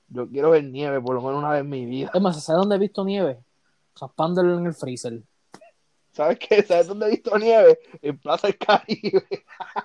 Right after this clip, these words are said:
Speaker 2: <laughs> Y eso no es ni nieve.
Speaker 1: Nieve. Eso no es, <laughs> eso son pajitas de, <laughs> eso es foam. Ay, Dios.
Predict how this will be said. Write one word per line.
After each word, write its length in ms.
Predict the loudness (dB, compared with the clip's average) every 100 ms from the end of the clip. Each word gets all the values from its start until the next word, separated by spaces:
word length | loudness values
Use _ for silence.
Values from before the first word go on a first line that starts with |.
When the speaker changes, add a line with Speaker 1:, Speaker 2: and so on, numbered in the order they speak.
| -14
Speaker 2:
<laughs> 680 | -8 -6 -4 -4 -2 -2 -6 _ -16 -8
Y 60 |
eso 120 | -2 2
no 100 | 4
es 80 |
ni 100 | 2
nieve. 400 | 2 4 4 4
Speaker 1:
Nieve. 320 | 2 0 -4 -8 _ -4 -4 -6 _ -10
Eso 240 | -6 -2
no 80 | -2
es, 80 | 0
<laughs> 40 | 0
eso 300 | 0 -2 -4
son 220 | -2 -4
pajitas 600 | _ -8 -6 -4 -2 -2
de, 80 | -4
<laughs> 40 | -14 _ _ -2 0 -4 -12 -12 -14 _ _ _ _ _ _ _ _ _ _ _ -20
eso 160 | -8 -8
es 60 |
foam. 360 | -2 0 0 -2 _ _ -20 _ _ -20 -20 -18 -18 -16 -18 _ -16 -16 -16 -18 -18 _ _ _ _ _ _ _ _ _ _ _ _ _ _ _ -12
Ay, 280 | -6 -4 -4
Dios. 380 | -6 -8 -8